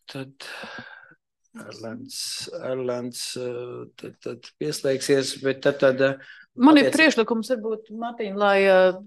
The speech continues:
Speaker 2: tāpat kā vakardien izglītības, kultūras, jaunatnes, sporta lietu komitejā Ines izstāstīja, jo tā kā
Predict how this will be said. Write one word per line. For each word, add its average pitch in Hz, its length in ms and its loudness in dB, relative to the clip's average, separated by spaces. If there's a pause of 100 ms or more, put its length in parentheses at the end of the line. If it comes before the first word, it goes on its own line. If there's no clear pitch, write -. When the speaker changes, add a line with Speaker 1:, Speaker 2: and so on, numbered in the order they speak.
(140)
Speaker 2:
tāpat 214 320 0
kā 208 80 6
vakardien 214 480 2
izglītības, 185 480 -2
kultūras, 220 460 0
jaunatnes, 208 420 0
sporta 254 320 0
lietu 196 320 -2
komitejā 180 560 0 (600)
Ines 202 340 -2
izstāstīja, 180 720 0
jo 180 100 2
tā 247 160 -2
kā 175 160 6